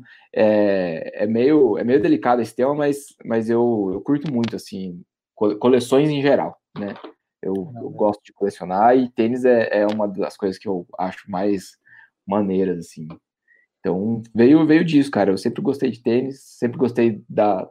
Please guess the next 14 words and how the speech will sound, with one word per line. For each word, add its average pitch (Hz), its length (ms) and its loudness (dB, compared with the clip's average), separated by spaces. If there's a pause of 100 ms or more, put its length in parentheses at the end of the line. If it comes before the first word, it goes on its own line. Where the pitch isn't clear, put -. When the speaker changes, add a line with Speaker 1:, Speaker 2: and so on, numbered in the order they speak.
Speaker 1:
da 101 180 -2
estética, 113 760 0
de 101 100 -6
apreciar 110 520 0
na 101 80 -6
questão - 200 -12
dos 110 100 -12
materiais, 107 420 0
da 104 80 -4
construção, 117 800 -2 (400)
da 104 100 0
tecnologia, 101 720 0
das 95 140 -4
histórias. 104 760 -4